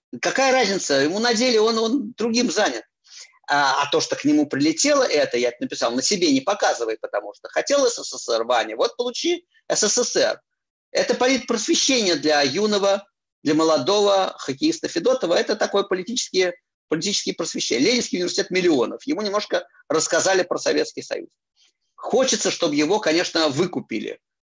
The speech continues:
Чтоб Фетисов, депутат, который аналогичным образом тридцать лет назад почти свинтил, тридцать пять лет назад, или тридцать лет назад, <coughs> свинтил штат Нью-Джерси, да,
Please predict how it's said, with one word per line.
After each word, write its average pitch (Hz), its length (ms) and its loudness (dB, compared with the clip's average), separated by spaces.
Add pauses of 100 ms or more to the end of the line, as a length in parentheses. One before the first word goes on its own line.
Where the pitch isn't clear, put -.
(120)
Чтоб - 380 -4
Фетисов, 175 640 0
депутат, 147 600 0
который 143 360 2
аналогичным 156 680 2
образом 120 500 -2 (320)
тридцать 165 340 0
лет 135 200 2
назад 135 360 0
почти 123 240 -2
свинтил, 131 640 0 (220)
тридцать 170 260 -2
пять 220 180 2
лет 123 140 -4
назад, 101 220 -10 (800)
или 131 120 -4
тридцать 135 300 -2
лет 110 120 -6
назад, 101 240 -8
<coughs> - 1000 0 (600)
свинтил 180 500 -2
штат - 200 -2
Нью-Джерси, 175 640 -2 (1040)
да, 185 300 2